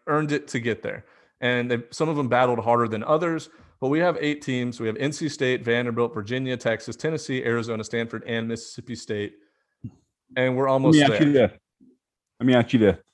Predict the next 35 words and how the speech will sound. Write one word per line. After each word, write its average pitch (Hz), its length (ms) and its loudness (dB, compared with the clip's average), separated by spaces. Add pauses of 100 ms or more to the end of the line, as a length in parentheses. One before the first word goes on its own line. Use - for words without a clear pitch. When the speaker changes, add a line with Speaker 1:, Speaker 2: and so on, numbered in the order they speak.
(1300)
Speaker 2:
Pick 160 160 2
a 139 40 0
conference. 117 540 2
Who 143 100 2
do 151 60 2
you, 151 160 0
which 147 220 0
conference 123 400 -2
do 127 80 0
you 120 40 -2
think 117 220 -2
wins 110 200 0
the 107 60 -10
title? 90 380 -8 (540)
Speaker 1:
So 143 440 2
that 139 300 0
brings 147 220 0
up 143 80 0
a 135 60 0
good 123 180 -2
point. 110 240 -4
We 113 60 0
have 113 120 0
three 151 300 -2
from 175 160 -4
the 147 100 -2
S 139 200 -2
E 139 60 2
C, 117 360 -6 (320)
two 151 200 0
from 170 200 -4
the 139 120 -4
A 127 120 0
C 117 200 -8
C, 107 340 -8